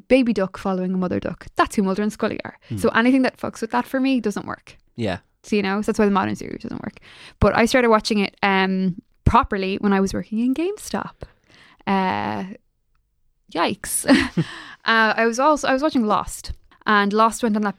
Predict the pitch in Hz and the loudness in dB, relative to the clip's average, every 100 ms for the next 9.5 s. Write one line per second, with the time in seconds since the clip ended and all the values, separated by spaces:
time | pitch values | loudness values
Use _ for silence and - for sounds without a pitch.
0 | _ 208 202 202 202 - 202 196 190 - | _ 2 6 6 4 2 0 2 0 0
1 | 196 190 185 196 185 320 247 185 214 190 | -4 -2 -2 0 2 2 0 -4 -4 -2
2 | 185 180 202 175 180 175 - - - - | -2 -2 -4 -4 -4 -6 -8 -14 -18 -8
3 | - - 247 285 214 202 185 185 _ - | -2 2 2 2 0 -2 -4 -8 _ -20
4 | - - - _ _ _ _ _ 247 240 | -20 -20 -20 _ _ _ _ _ 2 4
5 | 240 254 233 247 220 226 233 240 - - | 4 4 2 -2 -2 0 2 0 -4 -12
6 | - - - 208 196 - - - - - | -14 -10 -6 -4 -4 -10 -14 -18 -18 -20
7 | _ _ _ _ _ _ _ _ - - | _ _ _ _ _ _ _ _ -14 -4
8 | 226 240 240 220 196 185 190 196 185 190 | 0 2 2 0 0 -2 -2 -4 -6 -14
9 | 190 - - - | -16 -18 -18 -20